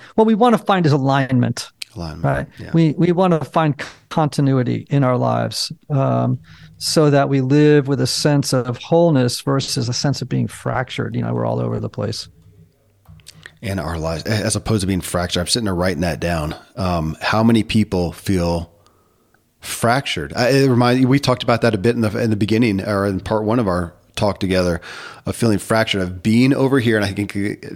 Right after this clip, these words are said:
Speaker 2: I relate to this. I think a lot of the audience does, that again, we're doing these things, these self-help principles, these success principles, and they pay off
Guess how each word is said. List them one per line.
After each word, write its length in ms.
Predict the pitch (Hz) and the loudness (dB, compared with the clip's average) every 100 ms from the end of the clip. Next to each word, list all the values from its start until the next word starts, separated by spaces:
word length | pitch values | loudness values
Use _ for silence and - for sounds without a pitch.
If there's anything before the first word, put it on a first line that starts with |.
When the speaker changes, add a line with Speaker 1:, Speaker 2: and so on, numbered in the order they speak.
| 107 | -6
Speaker 2:
I 120 | 107 | -2
relate 300 | 120 127 131 131 | 2 4 2 4
to 60 | |
this. 220 | 120 123 | 2 2
I 40 | 101 | 0
think 100 | 98 | -2
a 40 | |
lot 180 | 101 98 | -2 -2
of 60 | 92 | 0
the 60 | |
audience 400 | 90 110 117 113 | 0 2 0 0
does, 380 | - 117 117 117 - - - - _ _ | 0 2 2 -2 -8 -16 -18 -20 _ _
that 160 | 98 104 | -4 -2
again, 400 | 98 101 135 113 | 0 2 2 2
we're 140 | 107 | 0
doing 540 | 98 90 120 131 143 131 | -4 0 4 6 6 4
these 380 | 123 117 - - | 4 2 0 -6
things, 720 | - - - 135 123 101 92 | -12 -8 0 2 2 0 -2
these 180 | 107 - | 0 0
self-help 800 | - - 135 127 - 131 123 | 0 2 2 0 0 0 -2
principles, 380 | - 101 - 101 | -4 -6 -4 -4
these 160 | 113 - | -2 -2
success 600 | 123 - - - 123 - | -2 -4 -2 0 0 -2
principles, 560 | - 127 117 - 98 | -2 -2 -2 -4 -6
and 180 | - 110 | -2 0
they 120 | 113 | 0
pay 380 | 110 - 131 131 | -2 -2 0 2
off 400 | 110 104 107 - | 2 2 0 -6